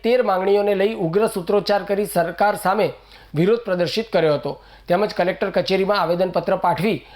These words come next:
પોતાની લાગણી અને માંગણી સરકાર સુધી પહોંચાડવા માંગ કરી હતી. લઘુત્તમ વેતન ચૂકવવા ઉપરાંત કાયમી કરવા તેમજ સારો મોબાઈલ આપવા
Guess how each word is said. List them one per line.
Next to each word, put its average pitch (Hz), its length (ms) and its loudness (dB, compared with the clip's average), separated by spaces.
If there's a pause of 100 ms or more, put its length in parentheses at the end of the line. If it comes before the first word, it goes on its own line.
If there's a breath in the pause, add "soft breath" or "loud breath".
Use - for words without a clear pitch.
(160 loud breath)
પોતાની 226 340 2
લાગણી 190 400 2
અને 208 120 0
માંગણી 180 340 2
સરકાર 180 340 -2
સુધી 180 220 -6
પહોંચાડવા 185 500 -2
માંગ 165 280 2
કરી 156 260 0
હતી. 151 260 -6 (380 loud breath)
લઘુત્તમ 226 380 0
વેતન 214 240 2
ચૂકવવા 214 400 0
ઉપરાંત 208 380 0
કાયમી 214 500 0
કરવા 196 400 0 (400 loud breath)
તેમજ 202 260 0
સારો 190 260 2
મોબાઈલ 196 380 2
આપવા 156 320 -2